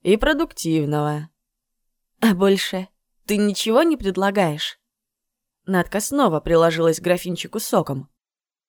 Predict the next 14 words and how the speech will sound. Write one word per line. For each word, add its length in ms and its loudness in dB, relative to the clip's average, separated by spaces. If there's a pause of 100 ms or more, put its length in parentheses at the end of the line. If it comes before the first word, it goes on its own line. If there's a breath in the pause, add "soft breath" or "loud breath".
(240)
«Потрахаться, 680 0
например». 580 -2 (880)
Этот 320 2
выпад 300 0
возымел 480 0
эффект, 500 -4 (180)
пусть 300 2
даже 360 4
лишь 400 -2
за 160 -2
счёт 300 -2
внезапности. 880 -2 (420)
Генерал 400 4
мигнул, 560 0